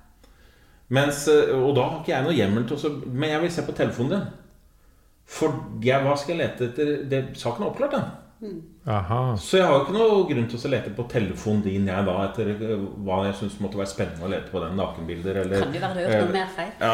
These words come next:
Speaker 1: eller hva det nå
Speaker 3: Ja.
Speaker 1: skulle være for noe. Eh, tjuvgods eller what, eller det kunne være masse rart spennende å finne på en telefon, som også kunne være interesse for politiet.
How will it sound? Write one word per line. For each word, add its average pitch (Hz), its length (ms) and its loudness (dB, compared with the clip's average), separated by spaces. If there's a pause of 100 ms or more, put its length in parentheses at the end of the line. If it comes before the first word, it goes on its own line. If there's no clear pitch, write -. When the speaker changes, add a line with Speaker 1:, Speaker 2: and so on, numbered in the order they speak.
Speaker 1:
eller 110 120 4
hva 101 120 8
det 127 80 4
nå 143 80 6
Speaker 3:
Ja. 156 60 4
Speaker 1:
skulle 135 180 6
være 95 320 2
for 117 100 -4
noe. 110 140 2 (160)
Eh, 120 560 0 (120)
tjuvgods 107 680 0
eller 104 460 2
what, 107 260 -2
eller 104 220 2
det 131 120 -6
kunne 135 120 0
være 131 180 4
masse - 180 -4
rart - 280 2
spennende 104 380 0
å 104 40 -6
finne 101 180 -2
på 113 120 -6
en 104 60 -2
telefon, 127 380 -2
som 143 160 -6
også 120 400 -6
kunne 117 200 -2
være 110 180 -2
interesse 107 300 -8
for 117 120 -8
politiet. 170 380 -2